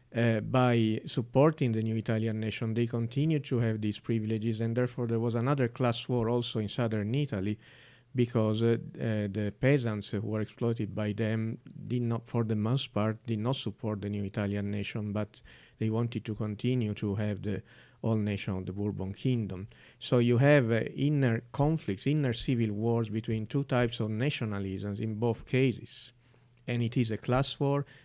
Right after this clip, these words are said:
and it is a war between nationalisms, and it is a war that, uh, cuts across communities and families and,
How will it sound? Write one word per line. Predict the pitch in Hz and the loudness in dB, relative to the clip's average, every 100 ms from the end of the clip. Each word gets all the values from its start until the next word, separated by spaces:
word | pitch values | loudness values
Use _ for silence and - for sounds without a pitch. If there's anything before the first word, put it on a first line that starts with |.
| - | -6
and | 113 | -4
it | 113 | 0
is | 117 110 | 0 0
a | 110 | 0
war | 101 107 139 | -2 2 2
between | 143 135 135 127 123 | 2 0 0 0 2
nationalisms, | 131 - 131 127 123 120 120 120 117 - - - - - | 0 0 0 0 2 0 0 -4 -8 -16 -20 -20 -20 -6
and | 120 | 0
it | 120 | 2
is | 131 127 | 2 4
a | 123 | 2
war | 127 156 | 4 2
that, | 160 120 117 | 2 2 2
uh, | 120 | -2
cuts | 117 - 147 - 131 | -2 0 0 0 -4
across | 117 123 113 | -2 -2 -2
communities | - 113 110 131 147 131 107 104 | -2 -2 0 2 2 2 -2 -4
and | 104 101 | -6 -4
families | - 139 139 113 104 98 | 0 2 2 0 -2 -4
and, | 101 | -6